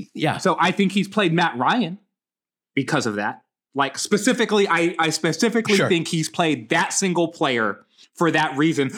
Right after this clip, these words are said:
Speaker 2: But Matt Ryan is not playing thirty minutes a night. Last night in the second half, he basically got one meaningful shift. And Darvin recognized the fact that in the first half, Ryan really had no one to guard.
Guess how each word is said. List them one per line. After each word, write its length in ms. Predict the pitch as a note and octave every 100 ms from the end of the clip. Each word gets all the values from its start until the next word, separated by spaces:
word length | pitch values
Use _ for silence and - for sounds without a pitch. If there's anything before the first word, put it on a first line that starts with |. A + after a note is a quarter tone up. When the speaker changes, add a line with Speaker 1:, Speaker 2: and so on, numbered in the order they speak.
| -
Speaker 2:
But 140 | E3+ D3+
Matt 240 | F#3 D#3+
Ryan 240 | E3 F3+
is 100 | D3
not 220 | C#3 D3+ -
playing 460 | D#3+ C#3+ B2+ A#2+
thirty 420 | C3 C3 C3 A#2+
minutes 320 | B2 B2+ B2 B2
a 40 |
night. 340 | A#2 A#2 D#3 - - -
Last 320 | B2+ D3 -
night 340 | D3+ D3+ D3+ - -
in 120 | D3+
the 80 | C#3+
second 340 | - E3+ D3
half, 340 | C#3 E3 B2 -
he 80 | D#3+
basically 500 | C#3+ C#3+ D3 D3 C3+
got 300 | C#3 C3+ B2
one 540 | A#2 A#2+ C#3 D3 C3+
meaningful 480 | C#3+ D3+ C#3+ D#3 C#3
shift. 440 | - D#3 A#3 - _ _ _ _
And 460 | E3+ D#3 C#3+ C3 B2+ - C3+
Darvin 520 | C3 F3+ G3+ F#3+ D#3+
recognized 540 | G#3+ D4+ F3+ C#3+ C#3
the 60 | C#3+
fact 380 | - C3 C#3+ -
that 260 | B2+ - - -
in 100 | D#3
the 80 | D#3+
first 320 | - F3 -
half, 340 | F3+ F#3+ D#3 - _ _ _ _ _ -
Ryan 400 | B2+ B2+ D3+ C3
really 200 | C#3+ C#3+
had 220 | C3+ C#3
no 100 | C3
one 180 | D3 B2+
to 60 |
guard. 440 | G2+ G#2+ D#3+ A3